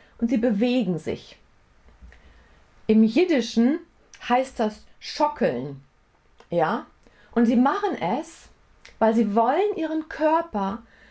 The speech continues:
mit in die Dimension und die Frequenzen des Himmels hineinnehmen. Und zwar glauben sie, dass wenn man Gott begegnet, die Flamme, die in einem ist,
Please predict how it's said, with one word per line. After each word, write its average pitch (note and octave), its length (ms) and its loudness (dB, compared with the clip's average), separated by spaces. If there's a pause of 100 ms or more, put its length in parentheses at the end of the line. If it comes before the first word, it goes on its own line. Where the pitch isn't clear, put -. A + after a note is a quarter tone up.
(120)
mit B3 420 4 (140)
in C#4+ 240 0
die B3+ 140 -2
Dimension C4 1040 0
und A3+ 280 -2
die G#3 260 -2 (420)
Frequenzen A#3 1300 -2 (160)
des A3 280 0
Himmels C#4 480 0
hineinnehmen. F#3 880 0
Und F#3+ 140 -6
zwar G3 220 0
glauben B3+ 520 2
sie, G3+ 400 -6 (1080)
dass A#3 180 0
wenn A#3+ 120 2
man G#3+ 200 2
Gott E4+ 380 -4
begegnet, C#4+ 960 -6 (360)
die G#3+ 140 6
Flamme, C4 840 0
die A3+ 120 -4
in D4+ 260 -2
einem G#3 520 -2
ist, - 520 -6